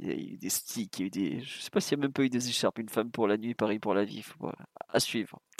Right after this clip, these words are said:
Bref, et le retour visiblement de Keira Amraoui en équipe de France, ce qui fera plaisir à certaines Parisiennes au passage, mais bon. Et le peuple réclame Ryan, mais alors, euh, je crains que l'ami Ryan ne soit pas en ce moment, euh,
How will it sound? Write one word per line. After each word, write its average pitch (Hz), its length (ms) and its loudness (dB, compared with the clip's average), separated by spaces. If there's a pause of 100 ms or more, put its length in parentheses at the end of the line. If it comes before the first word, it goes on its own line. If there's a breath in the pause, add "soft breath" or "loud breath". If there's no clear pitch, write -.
(140)
Bref, 135 400 10 (460 loud breath)
et 139 120 10
le 147 60 12
retour 139 300 8
visiblement 131 380 4
de 151 80 6
Keira 135 340 6
Amraoui 131 380 4
en 127 80 0
équipe 117 200 -6
de 107 120 4
France, 120 460 0
ce - 120 -6
qui - 140 -8
fera 131 200 4
plaisir 131 600 2
à - 80 4
certaines 139 500 6
Parisiennes 135 720 10
au 180 100 12
passage, 143 520 10
mais 127 100 4
bon. 113 140 0 (720 loud breath)
Et 127 120 12
le 147 140 12
peuple 196 240 8
réclame 151 380 10
Ryan, 165 360 12
mais 117 160 8
alors, 117 260 8
euh, 101 600 2
je 127 160 0
crains 214 500 4 (640 loud breath)
que 127 120 2
l'ami 135 280 6
Ryan 143 360 10
ne 117 340 2
soit 120 300 6
pas 151 160 8
en 139 100 4
ce - 220 2
moment, 127 500 6
euh, 107 460 0